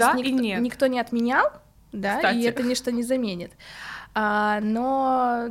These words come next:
Speaker 2: типа, поскидывали нюцы, появилась эта какая-то физическая, ну, не физическая, а
Speaker 1: Мгм.
Speaker 2: какая-то интимная, э, близость, какой-то такой
Speaker 1: Ну
Speaker 2: флирт,
Speaker 1: да.
Speaker 2: и уже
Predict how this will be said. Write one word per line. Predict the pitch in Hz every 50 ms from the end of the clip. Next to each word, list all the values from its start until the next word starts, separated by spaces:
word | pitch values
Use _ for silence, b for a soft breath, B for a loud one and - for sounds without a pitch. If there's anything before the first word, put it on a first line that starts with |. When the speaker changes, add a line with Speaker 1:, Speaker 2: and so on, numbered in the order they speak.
| 220
Speaker 2:
типа, | - 226 220 - 214 208 196
поскидывали | - 208 190 - - 311 302 302 262 240 233
нюцы, | 220 220 220 262 392 - - - 262 240 226 - - - -
появилась | - 240 226 233 269 285 277
эта | 240 202 196 196
какая-то | - - - 190 190 -
физическая, | - - - 220 220 220 202 - - - - - 208 196 -
ну, | 208 262 269
не | 254 220
физическая, | - 214 247 370 381 - - - - 190
а | 214
Speaker 1:
Мгм. | 254 240
Speaker 2:
какая-то | 240 226 226 240 196 - -
интимная, | 226 233 233 - 247 233 220 208 202 196 196 196 190 160 208 277 - -
э, | 196 202 196
близость, | 190 185 202 202 214 302 427 427 320 302 285 277 - -
какой-то | - 240 - 226 214 -
такой | - 220 - 196 190 - -
Speaker 1:
Ну | 220 220 220
Speaker 2:
флирт, | 220 233 262 233 220 220 220 226
Speaker 1:
да. | 240 240 B B B B B B B B B
Speaker 2:
и | - 247 269
уже | 294 277 277 311 339